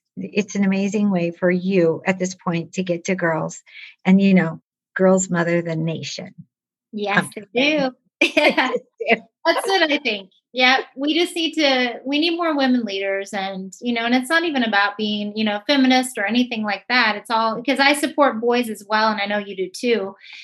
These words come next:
Speaker 1: Mm-hmm.
Speaker 2: And, you know, it's all about, like we said earlier, just teaching them how to just have those everyday skills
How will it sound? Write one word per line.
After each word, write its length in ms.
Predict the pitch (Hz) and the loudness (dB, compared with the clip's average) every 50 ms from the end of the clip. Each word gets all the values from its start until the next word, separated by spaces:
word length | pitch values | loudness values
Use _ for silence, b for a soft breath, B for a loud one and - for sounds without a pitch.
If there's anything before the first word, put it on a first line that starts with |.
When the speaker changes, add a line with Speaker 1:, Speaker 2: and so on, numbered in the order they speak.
| B B B _ 208 | B B B _ 2
Speaker 1:
Mm-hmm. 20 | 233 | 4
Speaker 2:
And, 480 | 233 220 214 214 208 208 - 208 208 - _ _ _ _ | 4 4 4 4 2 0 -4 -10 -20 -20 _ _ _ _
you 100 | - 262 254 | 0 2 4
know, 120 | 254 254 254 | 4 4 4
it's 120 | 254 254 | 2 2
all 220 | 262 240 262 294 | 2 2 2 2
about, 500 | 320 320 311 302 294 302 302 302 285 - | 2 2 2 2 2 2 2 0 0 -2
like 160 | - 240 240 240 | -2 -2 -2 0
we 100 | 254 254 | -2 -2
said 200 | 247 - 247 226 | -2 -2 -2 0
earlier, 400 | 220 226 262 269 247 220 196 196 | 2 2 2 2 2 2 0 -2
just 240 | 196 208 - - b b b b b b b b _ - | -4 -6 -12 -16 b b b b b b b b _ -2
teaching 340 | - 262 254 - 320 311 | 0 0 0 2 2 2
them 240 | 302 302 302 302 302 | 4 4 4 2 2
how 320 | 254 226 220 202 208 233 240 233 - | 0 0 0 0 0 -2 -2 -4 -2
to 520 | - 220 208 196 190 190 190 190 185 190 - _ _ _ _ _ _ - 214 | -2 0 0 0 0 0 -2 -2 -4 -6 -10 _ _ _ _ _ _ -16 -12
just 260 | 214 214 214 214 - | -8 -8 -8 -8 -6
have 220 | - 185 202 214 226 | -4 -4 -2 0 2
those 420 | 277 294 311 311 302 - - - _ _ _ - | 2 2 2 2 0 -4 -8 -12 _ _ _ -2
everyday 460 | 220 220 247 285 285 254 285 285 277 | 0 2 2 4 4 6 4 4 4
skills 640 | 277 - - - 233 240 240 190 180 180 180 - | 2 -2 -4 -2 0 0 0 0 -2 -4 -8 -12